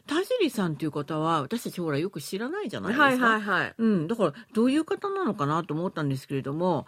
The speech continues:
Speaker 1: プロレスの宗主国であるアメリカの世界最大のプロレス団体、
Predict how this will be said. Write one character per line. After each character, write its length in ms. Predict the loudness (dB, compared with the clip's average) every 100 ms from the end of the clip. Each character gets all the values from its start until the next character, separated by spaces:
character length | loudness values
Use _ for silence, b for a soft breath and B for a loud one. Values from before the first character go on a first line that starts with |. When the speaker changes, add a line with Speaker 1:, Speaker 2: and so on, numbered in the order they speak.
| B B B
Speaker 1:
プ 100 | -2
ロ 140 | 2 4
レ 100 | 2
ス 140 | 2
の 120 | 0
宗 280 | 0 0 -2
主 100 | -4
国 260 | -4 -4 0
で 140 | 0
あ 60 | 2
る 180 | 0
ア 60 | 0
メ 140 | 2
リ 120 | 0 -2
カ 120 | 0
の 140 | 0
世 140 | -2 -2
界 220 | 0 0
最 260 | 0 -2
大 180 | 0 0
の 120 | 0
プ 140 | -2 -2
ロ 100 | 0
レ 100 | -2
ス 140 | -2
団 220 | -2 -2
体、 260 | -2 -4 -4